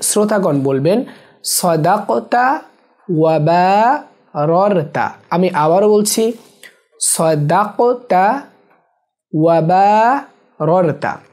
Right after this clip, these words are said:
তো শুধুমাত্র এই দুই সময়ে একটু, আহ, ভিন্নতা বলতে হবে, তাছাড়া মুয়াজ্জিন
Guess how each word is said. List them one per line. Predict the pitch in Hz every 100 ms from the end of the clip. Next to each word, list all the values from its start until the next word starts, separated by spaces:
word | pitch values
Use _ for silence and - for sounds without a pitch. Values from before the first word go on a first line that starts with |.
| _ _ _ - - -
তো | 185 233 330 - -
শুধুমাত্র | - 226 240 233 214 240 226 220
এই | 185 165
দুই | 175 208
সময়ে | 208 220 175 160 220 240
একটু, | 180 175 160 170 -
আহ, | 151 139 139
ভিন্নতা | 165 208 226 214
বলতে | 151 147 147
হবে, | 170 190 185
তাছাড়া | 185 190 220 160 127 101 - - -
মুয়াজ্জিন | 151 175 214 196 233 208 -